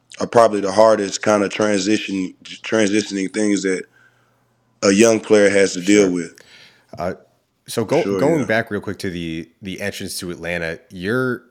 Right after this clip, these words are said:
Speaker 2: arrival there coincides with Mike Woodson. There's a little bit of, like, an Indiana tie-in too. He went to Indiana, you were committed there, didn't end up going. And,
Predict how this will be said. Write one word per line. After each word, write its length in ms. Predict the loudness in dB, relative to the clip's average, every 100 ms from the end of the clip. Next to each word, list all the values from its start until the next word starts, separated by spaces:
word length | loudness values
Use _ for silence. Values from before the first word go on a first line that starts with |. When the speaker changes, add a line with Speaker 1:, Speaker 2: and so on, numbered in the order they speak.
| -14
Speaker 2:
arrival 480 | -6 -2 -2 -2 -6
there 340 | -4 -4 -4
coincides 720 | -6 -6 -6 -6 -4 -4 -4
with 140 | -10
Mike 260 | -6 -6 -6
Woodson. 520 | -8 -8 -6 -6 -8 -10 -20 _
There's 120 | -8 -4
a 60 |
little 200 | 0 0
bit 140 | 0 -2
of, 140 | 0
like, 180 | -2 -4
an 60 | -8
Indiana 580 | -6 -6 -2 -2 -2
tie-in 540 | -4 -4 -2 -2 -4 -8
too. 300 | -8 -6 -6
He 160 | -6
went 160 | -6 -6
to 80 | -6
Indiana, 340 | -6 -4 -4
you 140 | -6 -8
were 60 |
committed 440 | -10 -6 -4 -4 -2
there, 240 | -2 -2
didn't 300 | -4 -6 -4
end 120 | -4
up 140 | -6 -6
going. 400 | -4 -4 -6 -8 -16 -20 -20 _
And, 360 | -6 -4 -6